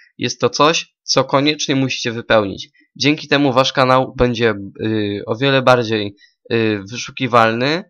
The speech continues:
oraz dzięki temu będzie, y, miał większą popularność. Tutaj oczywiście reklamy, połącz z kontem AdWords, jeśli chcemy, polecane kanały, czy chcemy, żebyśmy byli widoczni, jeśli dos-, zostamy do-, zostaniemy dodani do polecanych,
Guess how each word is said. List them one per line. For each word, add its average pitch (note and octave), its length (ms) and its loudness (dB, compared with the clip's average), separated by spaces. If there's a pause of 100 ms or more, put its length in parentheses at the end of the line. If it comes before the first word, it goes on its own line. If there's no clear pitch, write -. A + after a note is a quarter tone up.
(120)
oraz C3 300 2
dzięki C3+ 240 -8
temu C#3+ 420 -4
będzie, B2 460 -4
y, A#2+ 140 -2
miał A#2+ 220 -2
większą A#2+ 340 -4
popularność. A2 760 0 (480)
Tutaj E3+ 240 2
oczywiście C#3 480 2
reklamy, D#3 560 2 (520)
połącz C3+ 300 2
z - 80 -4
kontem A2+ 320 -2
AdWords, C#3 400 0
jeśli B2+ 260 -6
chcemy, C3 360 -4
polecane A#2+ 540 0
kanały, C3+ 500 0 (320)
czy B2+ 280 0
chcemy, A#2+ 400 -2
żebyśmy G#2+ 920 -4
byli A2+ 380 -6
widoczni, A2 680 -4
jeśli G#2+ 440 -8
dos-, A2 180 -4
zostamy A2+ 440 -4
do-, G#2 140 -8 (120)
zostaniemy A2 580 -4
dodani G#2+ 380 -4
do G#2+ 80 -12
polecanych, B2 540 -8